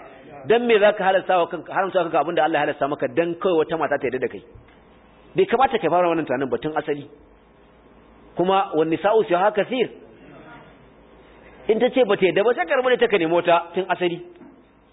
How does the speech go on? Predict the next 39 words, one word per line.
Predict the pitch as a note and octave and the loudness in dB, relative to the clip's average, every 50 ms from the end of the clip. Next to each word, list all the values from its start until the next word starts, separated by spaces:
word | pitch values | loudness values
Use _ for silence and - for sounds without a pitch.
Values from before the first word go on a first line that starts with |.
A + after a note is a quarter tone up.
| _ - | _ -2
Kar | - B3 C4 | 0 0 0
ka | C4 G#3+ G3+ | 0 -2 -2
sake | - B3 - A#3 | -2 0 2 2
a | F#3+ | 2
maka | F3 F#3 - - | 2 0 0 0
wannan | E3 E3 D#3+ C#3 | 0 0 0 -2
sharadin, | D3+ C#3+ C#3 B2+ B2 B2 | -2 -2 -2 -4 -6 -4
domin | D3 E3 F3 G3+ G#3 - A3+ | -2 0 0 -2 -2 -4 -8
in | A#3+ A3+ - | -10 -6 -4
aka | A#3 A#3 - | -2 0 2
yi | G#3 G3 - | 0 0 -2
sai | E3 E3 | -4 -2
ka | - A3 | -2 -2
cika | G#3+ - D3 D3+ A#2 | -2 -2 -4 -4 -4
shi. | - - - - - - | -6 -8 -14 -16 -14 -12
In | A#3+ A3+ | -10 -6
ka | F#3 G3+ F#3 | -4 -4 -2
cika | - G3 F3+ | 0 0 0
shi | E3+ | 0
ba, | E3 E3 | 0 0
ka | F3 F3+ | 0 0
saba | - - - - D3 | 0 -2 0 2 2
wa | C#3+ C#3 B2+ | 2 2 2
Allah. | B2 A2+ F#2+ - - - - - - - _ _ _ - - - - - | 0 -4 -6 -10 -12 -16 -20 -20 -20 -20 _ _ _ -20 -20 -18 -6 -2
Wannan | D#3+ G3 G#3+ G3 | 0 0 2 0
shine | - - G3 G3 | 0 2 0 0
magana | D#3 C#3 C#3+ D#3+ E3 D#3 A#2 | 0 0 0 0 0 0 0
gaskiya. | B2+ A2 - - G#2+ G2 - - - - _ _ _ _ - - - - - - - - - | -2 -4 -6 -6 -8 -10 -10 -10 -14 -20 _ _ _ _ -20 -20 -20 -20 -20 -20 -20 -10 -4
Amma | - C#3+ D3 E3+ F3 E3+ | -4 -2 0 0 0 0
sharadin | - - B3 C4 A#3+ B3 A3+ A3 G#3 | 2 2 2 2 2 2 0 0 2
da | F3+ F3 | 2 0
yake | F3 F3 - D3+ | 2 0 -2 -2
na | C#3+ D#3+ | -2 -2
haramun | F3 F3+ E3+ D3 D3 D3 D3 C#3+ A2 - - - - _ _ - | -2 0 0 2 2 2 0 -2 -6 -12 -16 -20 -20 _ _ -10
shine | - - F#3 F3+ | -6 -4 -4 -4
kamar | E3 - D#3 F3+ F3+ | -2 -2 -2 0 0
yadda | D#3+ | 0
muka | - D3+ - D#3+ | 0 0 -2 -2
misali, | B2+ A#2 - C3 C3+ C3 A2+ | -4 -4 -4 -4 -4 -4 -6